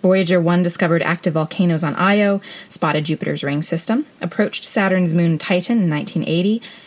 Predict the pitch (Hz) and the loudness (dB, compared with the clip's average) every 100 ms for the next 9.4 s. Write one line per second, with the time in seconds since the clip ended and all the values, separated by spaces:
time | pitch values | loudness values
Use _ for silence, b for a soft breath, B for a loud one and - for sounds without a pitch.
0 | - 214 180 185 - 190 185 170 - 165 | 0 2 2 0 0 0 0 0 0 0
1 | 160 165 151 165 147 - - - - - | 2 0 0 0 0 -4 -6 -6 -6 -4
2 | 156 160 170 160 202 - 185 175 165 156 | -2 -2 -2 -2 -4 -4 -6 -6 -6 -2
3 | 160 175 170 156 - 151 151 - - 110 | 0 0 -2 -4 -6 -6 -6 -6 -6 -6
4 | - - - - B B B B B _ | -6 -8 -8 -12 B B B B B _
5 | _ _ _ _ 175 185 202 180 175 - | _ _ _ _ 2 2 2 0 -2 0
6 | 294 214 156 190 180 160 160 175 170 165 | 0 2 0 0 0 0 0 0 0 0
7 | 156 160 156 165 165 160 139 143 143 180 | 0 -2 0 0 2 2 0 -2 -2 -2
8 | 233 180 - 170 147 147 240 269 185 151 | -2 -2 -2 -2 -2 -2 0 2 2 0
9 | 147 143 165 - | 0 0 -2 -6